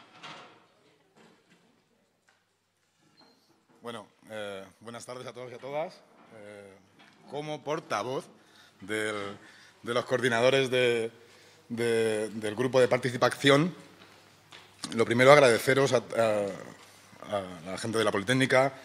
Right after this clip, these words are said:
a, a la gente de la Junta, a todos los que habéis participado de esto, porque es un acto tremendamente bonito y, y muy...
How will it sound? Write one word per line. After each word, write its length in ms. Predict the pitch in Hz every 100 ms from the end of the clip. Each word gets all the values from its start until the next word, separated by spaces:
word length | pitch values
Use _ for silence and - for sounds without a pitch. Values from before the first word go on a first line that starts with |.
| - - - - -
a, 680 | 95 92 92 92 - -
a 40 | 95
la 80 | 95
gente 240 | 107 104
de 80 | 104
la 100 | 98
Junta, 460 | - 127 120 123 - - - - -
a 100 | 92
todos 160 | 117
los 100 | 120
que 80 | -
habéis 140 | 117
participado 480 | 123 117 113 120 120
de 60 | 113
esto, 200 | 123 139
porque 160 | 107 110
es 60 |
un 80 | 120
acto 320 | 120 - 123 -
tremendamente 600 | 117 113 127 127 127 113
bonito 360 | 107 120 139
y, 360 | 139 107 101 73
y 60 | 104
muy... 500 | 110 113 107 101